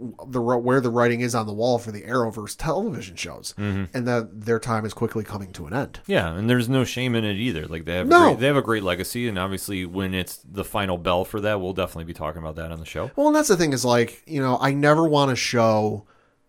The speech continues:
Speaker 1: I, I enjoy to run on for too long that I feel like they're running it into the ground, and,
Speaker 2: Mm.
Speaker 1: and I, with Arrow and Flash and, and some of the other ones,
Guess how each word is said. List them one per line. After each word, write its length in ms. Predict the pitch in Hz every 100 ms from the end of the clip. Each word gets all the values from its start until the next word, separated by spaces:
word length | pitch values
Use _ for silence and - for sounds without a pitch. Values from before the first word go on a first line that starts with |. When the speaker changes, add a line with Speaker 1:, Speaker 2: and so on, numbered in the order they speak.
| _ _
Speaker 1:
I, 100 | 113 117
I 240 | 107 113
enjoy 520 | 110 107 104 107 107 104
to 180 | - 110
run 320 | 104 107 107
on 240 | 107 110
for 160 | - 107
too 180 | 120 110
long 220 | 110 110
that 100 | 110
I 80 | 104
feel 220 | - 110
like 100 | 110
they're 120 | 110
running 360 | 101 107 107 107
it 100 | 104
into 180 | 107 107
the 80 | 98
ground, 380 | 98 101 120
and, 100 | 123
Speaker 2:
Mm. 60 | 107
Speaker 1:
and 260 | 113 113 110
I, 180 | 110 110 101 - -
with 280 | 117 113 107
Arrow 540 | - 120 123 120 117 110
and 180 | 104 101
Flash 640 | - 117 120 120 113 -
and, 180 | 104 98
and 220 | 107 107
some 140 | 120
of 40 | 113
the 60 |
other 100 | 110 113
ones, 160 | 113